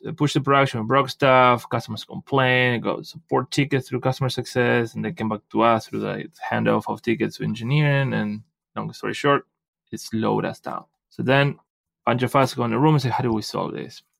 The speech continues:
One person said, "Well, we hire more people," but that was really what caused the problems in the first place. When we hired more managers, who later became my co-founder, said to me that, "Well, we should build an experimentation platform." So he said it with those words. To be honest, I didn't understand what he meant at the time.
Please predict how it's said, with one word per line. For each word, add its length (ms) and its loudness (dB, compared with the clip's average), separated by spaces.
One 180 -6
person 240 -6
said, 100 -8
"Well, 120 -2
we 100 -6
hire 180 -2
more 180 -2
people," 380 2
but 180 -6
that 120 -2
was 240 -8
really 280 -6
what 200 -8
caused 240 -8
the 60 -6
problems 340 -2
in 60 -10
the 80 -10
first 320 2
place. 420 4
When 100 -6
we 80 -4
hired 260 0
more 140 -4
managers, 760 4
who 260 4
later 260 6
became 300 2
my 100 2
co-founder, 680 2
said 320 2
to 120 -4
me 380 2
that, 240 -2
"Well, 160 0
we 120 2
should 280 -2
build 320 6
an 140 -4
experimentation 680 -6
platform." 340 -8
So 80 -4
he 160 2
said 160 2
it 160 2
with 140 0
those 260 2
words. 400 -2
To 100 -14
be 100 0
honest, 220 -4
I 60 -4
didn't 160 -2
understand 420 -10
what 140 -12
he 80 -10
meant 220 -6
at 60 -8
the 80 -8
time. 520 -6